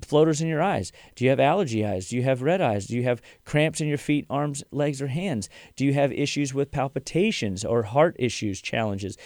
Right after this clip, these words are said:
Do you have challenges with reflux, indigestion, bloating or gas? Do you have challenges with joint pain or arthritides? Or do you have already dreaming issues and sleep issues?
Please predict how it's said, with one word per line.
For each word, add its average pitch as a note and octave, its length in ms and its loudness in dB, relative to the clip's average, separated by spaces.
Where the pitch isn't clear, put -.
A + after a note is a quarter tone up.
Do C#3 100 0
you D3+ 80 6
have C#3+ 120 2
challenges C#3 520 -2
with C3 140 -4
reflux, A#2+ 520 -2
indigestion, B2+ 720 -2
bloating A#2 320 0
or D3 80 -2
gas? C3+ 400 -4
Do B2 80 -2
you C3+ 80 4
have C#3 180 4
challenges B2+ 680 -2
with C#3+ 300 -4
joint D#3 340 -2
pain G#2+ 300 -2
or G#2+ 200 -6
arthritides? A#2+ 880 0
Or G2+ 180 -2
do A2 260 -8
you A2 260 -6
have - 300 -12
already C3+ 500 2
dreaming G2+ 460 -4
issues G2 400 -8
and F2 100 -8
sleep G2 280 -6
issues? F2+ 400 -8